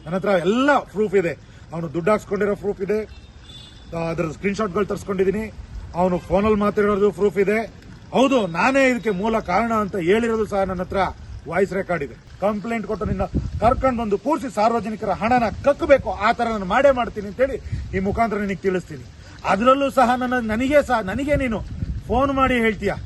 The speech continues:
ನಿಮಗೆ ಸಕಲೇಶ್ಪುರದವರಿಗೆ ತಾಕತ್ತಿಲ್ಲ, ನಾನು ಎಚ್ ಡಿ ಕೋಟೆಯಿಂದ ಬಂದ್ಬಿಟ್ಟು ಸ್ಮಾರಕನ ಕಟ್ತಾ ಇದೀನಿ ಅಂತೀಯ.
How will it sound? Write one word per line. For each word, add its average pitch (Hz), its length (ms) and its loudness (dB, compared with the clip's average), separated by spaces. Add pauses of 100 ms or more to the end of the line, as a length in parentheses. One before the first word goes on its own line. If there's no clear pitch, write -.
(720)
ನಿಮಗೆ 185 240 0
ಸಕಲೇಶ್ಪುರದವರಿಗೆ 208 1000 2
ತಾಕತ್ತಿಲ್ಲ, 214 600 0 (560)
ನಾನು 254 400 4
ಎಚ್ 233 120 -2
ಡಿ 247 120 -2
ಕೋಟೆಯಿಂದ 214 420 -2
ಬಂದ್ಬಿಟ್ಟು 208 580 0 (340)
ಸ್ಮಾರಕನ 240 440 2
ಕಟ್ತಾ 214 300 -2
ಇದೀನಿ 196 220 0
ಅಂತೀಯ. 160 280 -6